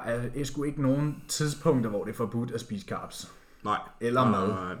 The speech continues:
Speaker 2: Det hele skal være planlagt og tilrettelagt til, hvordan din hverdag hænger sammen.
Speaker 1: Ja.
Speaker 2: Øhm, det ved jeg ikke, så har vi også, øh, en mere. Det er en klassiker.
Speaker 1: Det anabolske vindue.
Speaker 2: Det anabolske vindue.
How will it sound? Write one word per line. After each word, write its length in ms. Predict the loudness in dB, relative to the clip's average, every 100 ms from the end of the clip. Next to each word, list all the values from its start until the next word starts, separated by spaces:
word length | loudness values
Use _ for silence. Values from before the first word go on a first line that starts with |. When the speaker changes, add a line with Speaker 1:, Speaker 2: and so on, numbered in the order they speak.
| -12 -18 -10 0
Speaker 2:
Det 140 | 4
hele 220 | 6 4
skal 160 | 4 2
være 80 | 2
planlagt 500 | 2 0 2 2 0
og 380 | -2 0 -2
tilrettelagt 520 | -4 -2 0 2 0 -2
til, 120 | -4
hvordan 320 | 0 0 -2
din 120 | -4
hverdag 360 | -6 -4 -4 -4
hænger 160 | -6
sammen. 320 | -8 -8 -8 -10 -14 -14
Speaker 1:
Ja. 40 | -14 -16 -20 -20 -18 -16 -16 -14 -8
Speaker 2:
Øhm, 260 | -6 -6 -8 -12 -16 -18 -20 -20 -12 -2
det 80 |
ved 80 | 0
jeg 60 | 0
ikke, 120 | -2
så 120 | -8
har 160 | -6 -2
vi 120 | -2
også, 340 | -4 -6 -10
øh, 320 | -10 -8 -10 -12 -18 -20 -20 -14
en 180 | -12 -10
mere. 160 | -12 -14 -20 _ _ _ _
Det 60 | -2
er 20 |
en 60 | -2
klassiker. 340 | -6 -6 -10 -12 -8
Speaker 1:
Det 60 | -4
anabolske 560 | -4 0 0 0 -2 -2
vindue. 420 | 0 0 2 6
Speaker 2:
Det 140 | 6 6
anabolske 800 | 6 6 6 4 4 0 -2 0
vindue. 420 | 0 0 2 0